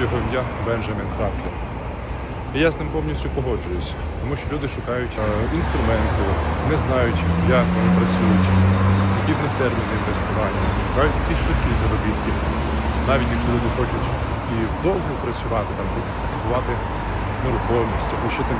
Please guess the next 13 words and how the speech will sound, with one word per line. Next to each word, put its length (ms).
якісь 240
історії, 380
вони 140
все 180
одно 200
не 100
розуміють 380
і 80
не 80
знають, 300
як 100
це 140
працює. 380